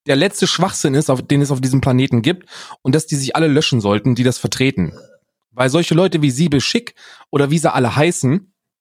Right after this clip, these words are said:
um da mal direkt Namen zu nennen, sind die einzigen, die mittlerweile in unser, in unserer, äh, äh, Gesellschaft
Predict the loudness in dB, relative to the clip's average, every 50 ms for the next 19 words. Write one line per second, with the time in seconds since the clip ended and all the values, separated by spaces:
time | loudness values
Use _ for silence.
0 | _ -4 0 0 2 2 2 0 0 0 0 -2 -2 0 0 0 2 2 0 0
1 | 0 -2 0 0 2 0 0 -2 -4 _ -20 -20 -20 -20 -20 _ _ _ _ _
2 | _ _ _ -2 0 0 0 0 0 -2 0 0 0 0 0 0 -2 0 0 2
3 | 2 0 0 -2 -6 _ _ _ _ _ _ _ _ _ _ _ _ _ -2 0
4 | 2 2 2 2 2 0 2 2 2 2 2 2 2 2 0 -2 -2 -4 -2 0
5 | 0 0 2 2 2 2 2 2 0 -2 _ _ _ _ -4 -2 0 2 0 2
6 | 2 2 2 2 2 2 0 0 0 0 0 0 0 0 0 0 0 0 0 -2
7 | -2 0 2 0 2 2 2 0 0 0 -2 -8